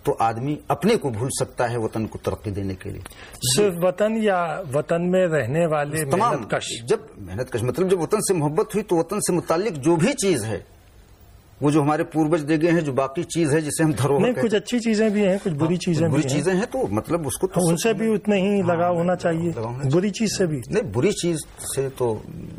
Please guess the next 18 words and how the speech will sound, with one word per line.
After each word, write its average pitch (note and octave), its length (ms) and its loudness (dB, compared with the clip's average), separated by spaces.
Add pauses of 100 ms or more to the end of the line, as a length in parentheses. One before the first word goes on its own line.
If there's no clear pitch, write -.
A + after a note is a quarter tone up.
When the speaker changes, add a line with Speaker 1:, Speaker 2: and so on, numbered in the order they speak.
(120)
Speaker 1:
सब A2+ 100 2
होने - 160 -2
Speaker 2:
हम्म। A#2 100 2
Speaker 1:
रोका - 200 0
है D#3 80 4
कि D#3 100 -2
बुरी D3 160 2
चीज D#3+ 260 0
से E3+ 60 2
लगाव D3 300 0
न - 20 -4
रखा C3+ 300 -4
जाए। - 180 -12
Speaker 2:
हम्म। G#2 120 -6 (160)
Speaker 1:
<laughs> - 160 -8
ये C#3+ 60 0
तो, - 280 -6 (420)
और A#2+ 260 2